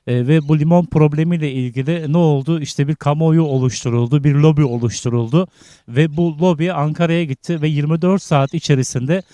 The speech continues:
e, bu problemi çözdü. E, şimdi bakıyorsunuz aynı şekilde turizmin bu kadar önemli olduğu bir, e, kentte, bir şehirde, e, böylesine güzel bir, e, tarih varken,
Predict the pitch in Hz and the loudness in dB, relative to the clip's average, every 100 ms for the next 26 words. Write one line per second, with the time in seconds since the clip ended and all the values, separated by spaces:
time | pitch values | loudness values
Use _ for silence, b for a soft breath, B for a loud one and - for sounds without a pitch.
0 | b b _ 131 175 156 147 135 165 208 | b b _ -4 -2 0 0 2 0 0
1 | - 185 180 156 127 - _ b b b | 0 2 2 -2 -6 -8 _ b b b
2 | - - 165 175 180 - 202 196 160 170 | -12 -8 -6 -2 -4 -2 -4 -2 -6 -10
3 | 165 160 185 185 - 147 143 147 185 b | -4 0 0 -2 -6 -6 -6 -6 -8 b
4 | b _ 143 185 165 180 156 165 170 170 | b _ -2 -2 -2 -4 -4 -4 -2 -2
5 | 156 143 156 165 180 165 135 135 127 127 | 0 0 0 2 2 2 2 0 0 -4
6 | 117 120 117 120 117 _ - 131 117 - | -6 -4 -2 -2 -4 _ -4 -4 -2 -2
7 | 151 139 135 - 117 117 113 139 185 b | -2 -2 -4 -4 -6 -6 -2 -2 -2 b
8 | b b - 135 123 190 185 180 170 170 | b b -2 -2 2 0 0 -2 -4 -6
9 | 135 131 139 165 147 147 131 b b b | -6 -2 2 2 2 -2 -4 b b b
10 | _ 123 123 127 123 117 - - 143 151 | _ -4 -4 -2 -4 -6 -10 -2 0 2
11 | 160 160 185 170 - | 2 2 0 0 -4